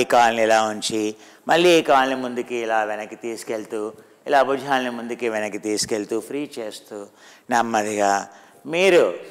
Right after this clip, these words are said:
నెమ్మదిగా ఈ యొక్క పాదాన్ని ఇలా తీసుకురావాలి నెమ్మదిగా. ఇప్పుడు ఒకవేళ మీకు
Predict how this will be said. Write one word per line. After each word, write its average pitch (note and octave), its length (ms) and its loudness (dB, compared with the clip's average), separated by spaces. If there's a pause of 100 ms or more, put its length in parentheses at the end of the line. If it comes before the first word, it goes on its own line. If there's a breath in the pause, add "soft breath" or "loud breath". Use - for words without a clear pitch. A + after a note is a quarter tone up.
(360 loud breath)
నెమ్మదిగా B2 760 4 (360 loud breath)
ఈ G3+ 180 8
యొక్క E3+ 180 8
పాదాన్ని A#2+ 580 6
ఇలా A2 200 4
తీసుకురావాలి G#2+ 920 -4 (340 loud breath)
నెమ్మదిగా. G#2 400 2
ఇప్పుడు A2+ 240 -4
ఒకవేళ F3+ 360 2
మీకు D3 540 -2